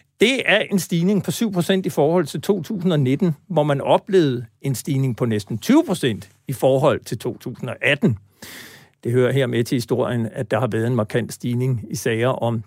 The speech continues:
trafikforseelser. Men hvis man ser på antallet af domsafsigelser, så går det i den helt modsatte retning. Faldet har været kontinuerligt siden to tusind og sytten og ramte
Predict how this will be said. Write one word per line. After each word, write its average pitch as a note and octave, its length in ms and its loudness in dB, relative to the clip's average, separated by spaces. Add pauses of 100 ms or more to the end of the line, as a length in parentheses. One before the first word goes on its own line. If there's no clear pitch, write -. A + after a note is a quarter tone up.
trafikforseelser. C#3 880 -2 (120)
Men G3+ 440 4 (380)
hvis G3 300 2
man F#3 160 2
ser A#3+ 300 0
på A3 260 0
antallet D#3+ 540 0 (120)
af D#3 100 0
domsafsigelser, B2 1200 -4
så G3 160 -4
går F#3+ 260 -2
det D#3+ 300 0 (100)
i D3 200 0
den C3 400 0
helt - 440 -2
modsatte A#2+ 440 0
retning. G#2 440 -8 (480)
Faldet A3+ 520 4
har D#3 120 2
været A#2 300 0 (120)
kontinuerligt D3 840 0
siden C#3+ 240 -2
to D3+ 180 -2
tusind C3+ 340 -4
og G#2+ 60 -2
sytten F#3 400 0 (440)
og F3+ 260 2
ramte D#3+ 480 2